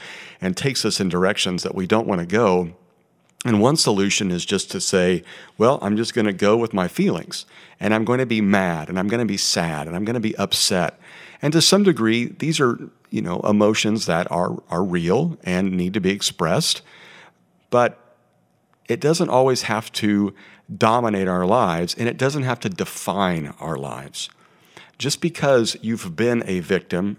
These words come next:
doesn't mean that you have to stay a victim. In fact, there's a, uh, a, an idea that a lot of times counselors use called the, uh, drama triangle.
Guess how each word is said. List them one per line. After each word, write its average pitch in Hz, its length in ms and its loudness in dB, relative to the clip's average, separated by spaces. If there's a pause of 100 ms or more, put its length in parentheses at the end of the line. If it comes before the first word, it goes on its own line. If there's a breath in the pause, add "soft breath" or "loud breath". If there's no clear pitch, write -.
(120)
doesn't 117 320 -2
mean 110 400 0
that 98 220 -6
you 104 80 -2
have 95 220 -4
to 98 180 -4
stay 110 600 0 (380 loud breath)
a 90 160 0
victim. 82 480 -4 (720 loud breath)
In 104 80 -2
fact, 117 340 2
there's 101 280 -2
a, 90 180 0 (380 loud breath)
uh, 101 300 -6 (760)
a, 101 220 -8
an 101 160 0
idea 98 480 0
that 85 140 -2
a 85 60 -2
lot 90 180 2
of 95 60 -2
times 92 280 -2
counselors 98 560 -2
use 92 200 -2
called 92 280 0
the, 90 240 -2
uh, 87 100 -2
drama 95 540 2
triangle. 85 840 -2